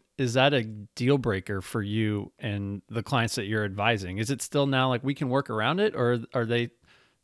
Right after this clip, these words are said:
uh, kind of firm in their stance of, "No, this is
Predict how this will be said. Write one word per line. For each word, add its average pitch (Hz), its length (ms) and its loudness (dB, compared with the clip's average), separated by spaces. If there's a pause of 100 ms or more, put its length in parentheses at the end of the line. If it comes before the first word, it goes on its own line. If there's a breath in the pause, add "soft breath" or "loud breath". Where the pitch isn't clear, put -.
uh, 104 360 0
kind 131 180 -2
of 104 80 -2
firm 131 240 2
in 123 60 0
their 113 100 0
stance 113 360 -4
of, 110 100 -2
"No, 113 200 0
this 113 240 -2
is 110 180 -6